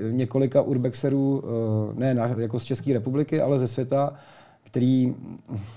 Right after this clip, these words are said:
na urbexu prostě umřeli, protože prostě nevěděl nikdo, kde jsou a, a prostě třeba otevřená zlomenina jako nohy. Víme všichni, že se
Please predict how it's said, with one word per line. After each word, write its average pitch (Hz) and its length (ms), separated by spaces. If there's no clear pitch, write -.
na 120 220
urbexu 135 460
prostě 131 340
umřeli, 147 680
protože 123 380
prostě 123 400
nevěděl 131 520
nikdo, 135 200
kde 131 160
jsou 135 400
a, 120 420
a 110 240
prostě 113 400
třeba 117 280
otevřená 120 480
zlomenina 120 520
jako 117 200
nohy. 120 320
Víme 123 340
všichni, 120 280
že 123 120
se 135 100